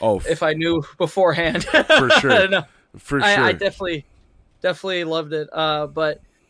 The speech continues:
Speaker 2: I wa-, I waited, uh, I was gonna wait to tell that story after, um, I lost the title, but I was like, "You know what?"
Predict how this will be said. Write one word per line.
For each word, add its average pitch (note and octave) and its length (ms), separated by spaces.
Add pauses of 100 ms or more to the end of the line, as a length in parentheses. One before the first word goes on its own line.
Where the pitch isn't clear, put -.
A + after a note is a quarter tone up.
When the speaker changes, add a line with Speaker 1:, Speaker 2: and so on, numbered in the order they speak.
(580)
Speaker 2:
I F#3 100
wa-, F#3+ 260
I F3+ 140
waited, F#3 440
uh, D#3+ 280
I - 40
was D#3 100
gonna F#3+ 120
wait F#3 200
to - 80
tell D#3 180
that D3 140
story D3+ 340
after, D3 540
um, C#3 420 (500)
I C#3 100
lost D#3 360
the - 80
title, D3 340
but C#3+ 120
I D3 80
was D3 100
like, C#3+ 140
"You D3+ 60
know D3+ 80
what?" D3+ 200